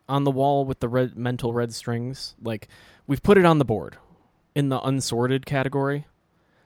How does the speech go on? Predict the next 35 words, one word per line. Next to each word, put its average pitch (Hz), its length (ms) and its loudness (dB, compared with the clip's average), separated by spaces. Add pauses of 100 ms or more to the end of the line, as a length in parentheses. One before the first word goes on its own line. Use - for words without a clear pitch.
(140)
and 139 140 -4
then 139 80 -6
you 131 80 -6
just 127 140 -6
kinda 131 180 -4
have 123 200 -8
to, 110 100 -12
like, 101 240 -14
do 110 100 -8
some 92 160 -12
shuffling 87 420 -8
through 90 280 -8
at - 120 -14
some 175 220 0
point. 65 260 -8 (480)
Um, 127 480 -4 (540)
but 147 120 -6
I 135 60 -4
think 151 200 -4
just - 400 -6 (580)
noticing, 143 680 -2
at 127 260 -8
least 120 160 -8
for 113 120 -6
me, 127 160 -4
like, 117 200 -4 (380)
noticing 139 600 -2
the 123 100 -2
way, 120 560 -2 (1400)
you 147 100 -10
know, 110 280 -6
the 127 160 -4
world 123 320 -2
behaves 113 480 -4
and, 107 260 -8